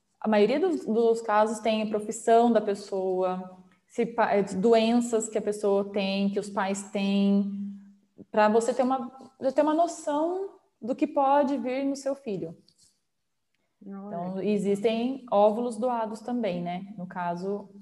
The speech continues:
Speaker 1: eu não consigo engravidar, não, meus óvulos, é, não têm qualidade, existe a menopausa precoce. Tem gente que já entrou na menopausa com trinta e dois anos, eu conheci.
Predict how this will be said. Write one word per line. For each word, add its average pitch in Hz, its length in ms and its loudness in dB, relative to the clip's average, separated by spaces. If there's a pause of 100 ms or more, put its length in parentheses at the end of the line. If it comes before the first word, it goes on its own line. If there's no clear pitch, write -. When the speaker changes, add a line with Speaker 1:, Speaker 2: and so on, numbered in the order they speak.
(480)
Speaker 1:
eu 190 320 2
não 208 160 -2
consigo 247 680 -4
engravidar, 226 880 0
não, 208 180 0
meus 202 260 2
óvulos, 202 520 0 (500)
é, 175 560 0 (100)
não 196 160 0
têm 208 140 0
qualidade, 190 800 2
existe 190 640 0
a 202 40 2
menopausa 190 540 -2
precoce. 208 960 -4 (1400)
Tem 190 180 -6
gente 208 380 0
que 202 180 2
já 196 200 0
entrou 202 240 -2
na 226 80 2
menopausa 208 480 0
com 214 240 -4
trinta 254 360 2
e 240 60 2
dois 208 280 2
anos, 190 420 -2
eu 180 100 -6
conheci. 185 760 -6